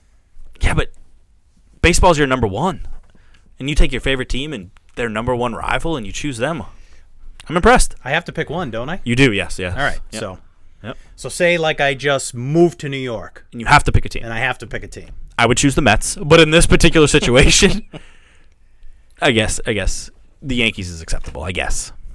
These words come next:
Speaker 2: And you? Is that the way this game works?
Speaker 1: Not really,
Speaker 2: You gonna
Speaker 1: but
Speaker 2: give me an answer?
Speaker 1: Yeah, I can. I, it doesn't bother me. I will. Um, I would say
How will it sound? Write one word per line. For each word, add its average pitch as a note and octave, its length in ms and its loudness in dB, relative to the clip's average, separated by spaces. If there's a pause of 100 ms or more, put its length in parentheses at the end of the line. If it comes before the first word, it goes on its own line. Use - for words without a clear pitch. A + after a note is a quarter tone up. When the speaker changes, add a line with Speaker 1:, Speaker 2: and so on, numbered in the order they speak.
(880)
Speaker 2:
And B2+ 160 -8
you? A2+ 200 -4 (2500)
Is - 80 -16
that C3+ 100 -6
the C#3+ 60 -8
way C#3+ 120 -4
this C#3 120 -10
game C#3 200 -8
works? C3+ 340 -12
Speaker 1:
Not F3 300 2
really, C3 360 4
Speaker 2:
You B2+ 160 -4
gonna B2 140 6
Speaker 1:
but A#2 80 8
Speaker 2:
give A#2 80 0
me C3 120 -4
an C3 80 -2
answer? C3 360 -6
Speaker 1:
Yeah, A3+ 180 4
I A#2+ 120 4
can. F#2+ 200 -2
I, A2 200 -2
it A2+ 40 0
doesn't G2+ 260 -2
bother E2+ 200 -6
me. F2+ 120 -12
I F#2 100 -6
will. E2 280 -8
Um, C3+ 560 4 (560)
I C#3 80 6
would D3+ 160 4
say C3+ 640 4